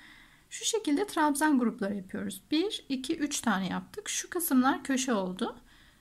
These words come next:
Şöyle. Bir, iki, üç yaptık. Bir tane daha yaparak tamamlayacağız. Bir, iki, üç zincir çekiyorum. Doladım.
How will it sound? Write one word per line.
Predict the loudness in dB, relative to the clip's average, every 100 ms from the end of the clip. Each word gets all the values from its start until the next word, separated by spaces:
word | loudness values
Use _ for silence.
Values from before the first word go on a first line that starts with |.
| _ _ _ _ -8
Şöyle. | 0 0 0 -2 -4 -8 _ -20 _ _ _
Bir, | 2 4
iki, | 4 0 -4
üç | -2 2
yaptık. | 2 0 -10 -6
Bir | 0
tane | 4 6
daha | 6 4
yaparak | 2 0 -2 -2
tamamlayacağız. | 2 4 4 2 0 -2 -4 -4 -6 -8 -14 _
Bir, | -2 -2 -2 -10 _ -10
iki, | -8 0 4 4 0 -8 -4
üç | -4
zincir | 0 0 0 -4
çekiyorum. | -4 -4 -4 -2 0 0 -2 -8 -16 -6
Doladım. | 0 0 0 -2 -4